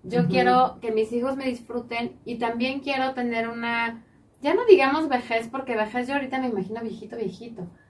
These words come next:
Speaker 1: Pero la
Speaker 2: Ujú.
Speaker 1: verdad es que ahora ya tenemos una vida mucho más saludable, ¿no? Pero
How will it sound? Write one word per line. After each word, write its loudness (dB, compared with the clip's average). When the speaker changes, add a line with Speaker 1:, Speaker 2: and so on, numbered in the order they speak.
Speaker 1:
Pero 2
la 6
Speaker 2:
Ujú. 4
Speaker 1:
verdad 4
es -4
que -6
ahora 2
ya 0
tenemos -2
una -2
vida 0
mucho -4
más -4
saludable, -2
¿no? -2
Pero 0